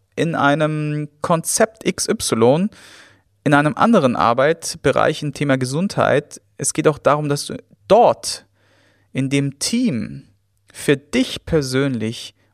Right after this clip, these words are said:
und vor allem für deine Kunden oder mit den Menschen, mit denen du interagierst, ja, dass du da deinem Warum folgst.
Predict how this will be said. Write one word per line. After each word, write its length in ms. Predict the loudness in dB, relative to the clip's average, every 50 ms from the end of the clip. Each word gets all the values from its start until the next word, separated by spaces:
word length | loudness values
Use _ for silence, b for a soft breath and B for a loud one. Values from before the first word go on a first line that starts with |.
| _ _ _ 2
und 160 | 2 2 2
vor 160 | 2 0 2
allem 180 | 2 2 0 -4
für 120 | -8 -4
deine 300 | -2 0 0 0 -2 -6
Kunden 580 | -10 -8 -6 -4 -2 -2 -2 -4 -6 -6 -6 -2
oder 160 | -2 -2 -2
mit 140 | -2 -2 -2
den 140 | -2 -2
Menschen, 480 | -2 -2 0 0 0 0 -2 -4 -4 -4
mit 260 | -6 -6 -8 _ -4
denen 280 | -2 -2 -2 -4 -4 -4
du 180 | -2 -2 0
interagierst, 1120 | 0 0 -2 -2 -2 -2 -2 -2 -2 -4 -4 -6 -4 -2 -2 -2 -4 -6 -8 -10 -12 -18 -18 -12
ja, 280 | -8 -6 -6 -6 -6 -8 -12 _ b b b b b b b b b b b b b b b b b b b b b b _ _ _ _ _ _ _
dass 200 | -6 -6 -6 -6
du 100 | -6 -6
da 340 | -2 -2 -2 0 -2 -2 -2
deinem 340 | -2 -2 -2 -2 -4 -4 -4
Warum 540 | -4 -4 -4 -4 -2 -2 -2 0 -2 -4 -8
folgst. 800 | -12 -18 -10 -4 -2 -2 -2 -4 -6 -10 -12 -12 -14 -16 -20